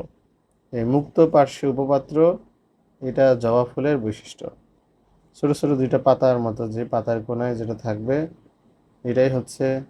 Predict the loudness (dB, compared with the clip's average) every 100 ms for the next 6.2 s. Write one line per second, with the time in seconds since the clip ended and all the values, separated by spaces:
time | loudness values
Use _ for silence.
0 | _ _ -4 -4 -2 -2 0 0 0 -4
1 | -4 -2 -2 -6 _ _ _ 0 4 6
2 | 4 2 -6 -6 _ -6 -2 -2 -4 -6
3 | -10 _ _ _ _ -4 0 4 4 2
4 | 0 2 2 2 2 2 2 2 2 -2
5 | 0 2 2 -2 _ _ _ _ _ -8
6 | -2 0